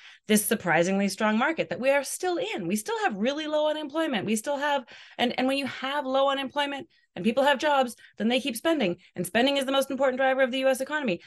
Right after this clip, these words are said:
So, like, we are still sitting in this moment of surprising strength, but there's this risk hanging over it. And the failure of S V B,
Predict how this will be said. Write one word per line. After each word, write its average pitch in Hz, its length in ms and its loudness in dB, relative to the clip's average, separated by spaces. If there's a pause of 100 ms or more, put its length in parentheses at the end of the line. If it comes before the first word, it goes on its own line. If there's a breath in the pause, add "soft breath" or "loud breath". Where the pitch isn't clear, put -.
So, 294 160 -2
like, 285 300 2
we 247 160 0
are 294 320 4
still 277 360 -2
sitting 247 440 2
in 202 120 0
this 202 180 -2
moment 214 360 -2
of 175 160 -4
surprising 180 580 -2
strength, 247 540 -2 (380 loud breath)
but 220 120 0
there's 214 200 2
this 202 200 -2
risk 214 520 2
hanging 202 360 0
over 175 260 2
it. 151 140 -2
And 165 140 -2
the 160 80 -4
failure 214 360 2
of 202 100 0
S 190 160 -2
V 190 140 -6
B, 190 80 -12